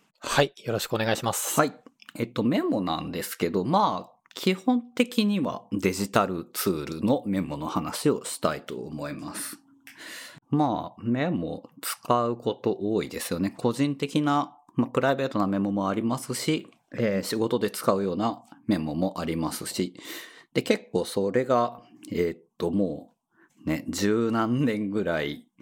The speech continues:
Speaker 2: その、いろんなツールを、の、こう、転々としてきたので、まあ、その話を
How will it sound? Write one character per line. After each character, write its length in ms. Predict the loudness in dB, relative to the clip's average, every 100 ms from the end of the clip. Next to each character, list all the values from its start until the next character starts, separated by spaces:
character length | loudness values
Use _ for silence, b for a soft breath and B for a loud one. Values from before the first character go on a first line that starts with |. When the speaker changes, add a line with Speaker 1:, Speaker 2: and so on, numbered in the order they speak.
| B B B B B
Speaker 2:
そ 240 | -8 -6
の、 180 | -4 -2
い 100 | 0
ろ 160 | 2 2
ん 80 | 2
な 240 | 2 0
ツ 180 | -2 0
ー 140 | 0 2
ル 140 | 2
を、 280 | 2 0 -6 -20 B B B _ _
の、 300 | 0 0 -8 _ _ -20 _ _
こ 500 | -18 -4 -2 0 -4 -4
う、 40 |
転 260 | -2 0 0
々 120 | -2
と 80 | -4
し 80 | -2
て 80 |
き 100 | -2 0
た 120 | 0
の 140 | 0
で、 140 | -6 -2
ま 80 | -2
あ、 40 |
そ 180 | 0 0
の 80 | 2
話 500 | 0 0 -2 0 0
を 140 | -2